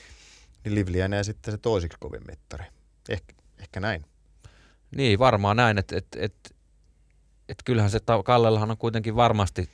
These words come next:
Speaker 2: tähtäimessä, et okei, nyt on Livin karsinat, katsoo mitä siellä käy, mutta ky-, se, voisin kuvitella, että hänen tähtäimessä on ihan varmasti se P G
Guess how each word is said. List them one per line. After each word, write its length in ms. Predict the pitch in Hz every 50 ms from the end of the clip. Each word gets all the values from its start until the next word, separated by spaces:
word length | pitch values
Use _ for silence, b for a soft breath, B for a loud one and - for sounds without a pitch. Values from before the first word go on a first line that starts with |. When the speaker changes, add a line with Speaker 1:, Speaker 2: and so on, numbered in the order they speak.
| _
Speaker 2:
tähtäimessä, 680 | - 87 85 80 - 87 85 80 80 80 - - - 76 - - b b b b b b b b b b b b
et 80 | - -
okei, 220 | 104 - 113 104
nyt 160 | 101 107 - -
on 200 | 107 87 82 110
Livin 200 | 113 107 101 92
karsinat, 340 | - 101 95 98 95 90
katsoo 280 | - 104 101 - - 95
mitä 180 | 98 92 101 95
siellä 180 | - 104 90
käy, 180 | - - 87 80
mutta 220 | 85 85 - -
ky-, 160 | - - 98 - 90 90 -
se, 140 | - 107 - - - 104
voisin 220 | 104 95 98 92
kuvitella, 360 | - 113 104 101 98 98 95
että 120 | 95 - 104
hänen 220 | 104 101 98 - _ _ _ -
tähtäimessä 440 | 104 95 - - 95 95 95 104
on 40 | -
ihan 220 | 110 110 98 92 92
varmasti 380 | 92 - - 80 80 - 85
se 80 | - -
P 60 | -
G 240 | - 76 73 -